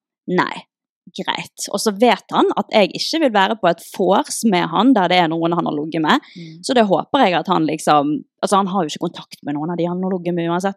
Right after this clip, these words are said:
Speaker 2: Nei.
Speaker 1: som jeg vet om da! Men jeg vet veldig mange, jeg kan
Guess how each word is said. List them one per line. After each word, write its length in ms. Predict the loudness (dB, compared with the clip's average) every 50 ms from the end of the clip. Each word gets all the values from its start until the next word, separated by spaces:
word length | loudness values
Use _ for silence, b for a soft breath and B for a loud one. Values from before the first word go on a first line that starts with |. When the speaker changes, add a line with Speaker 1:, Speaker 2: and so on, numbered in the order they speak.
| _ _ -12
Speaker 2:
Nei. 240 | -10 -8 -8 -6 -2
Speaker 1:
som 160 | -2 0 4
jeg 200 | 6 6 6 6
vet 260 | 6 6 4 4 4 2
om 160 | 2 4 6 8
da! 80 | 10 12 12 12 10 10 6 2 b b b b b b
Men 180 | 0 2 2 2 0 0 0 4
jeg 100 | 6 8
vet 240 | 8 8 6 6 4 2
veldig 320 | 2 2 2 0 -2 0 0
mange, 240 | 0 -2 -2 -2 -2 0 0
jeg 140 | 0 0
kan 240 | 0 -2 -2 -2 -2